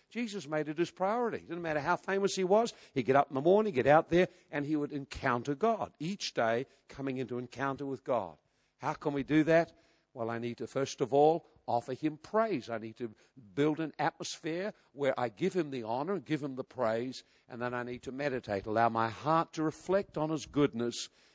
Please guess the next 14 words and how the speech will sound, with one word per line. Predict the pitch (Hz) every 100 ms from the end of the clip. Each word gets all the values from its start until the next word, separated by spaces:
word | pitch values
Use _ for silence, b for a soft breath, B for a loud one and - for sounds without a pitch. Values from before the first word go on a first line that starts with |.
| b
using | 127 139 151
the | 147
word | 131 156 160
of | 151 117
God | 147 131 123 - b -
to |
begin | 135 120 131
to | 123 -
access | 143 151 - 143 -
his | 139 -
presence | - 147 120 110 - - _ _ -
and | 101 98
hear | 156 160
him. | 92